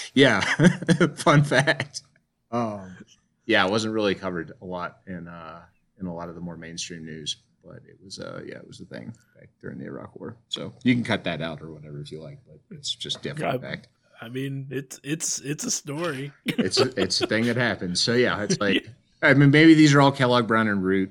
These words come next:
Speaker 1: um, like, K B R <laughs> consoles, like, just, like, made of all these exposed wirings. But I do love, like,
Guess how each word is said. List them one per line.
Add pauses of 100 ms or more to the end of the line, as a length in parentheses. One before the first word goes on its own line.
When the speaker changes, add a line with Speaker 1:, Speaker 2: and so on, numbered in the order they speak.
Speaker 1:
um,
like,
K
B
R
<laughs>
consoles,
like,
just,
like,
made
of
all
these
exposed
wirings. (560)
But
I
do
love,
like,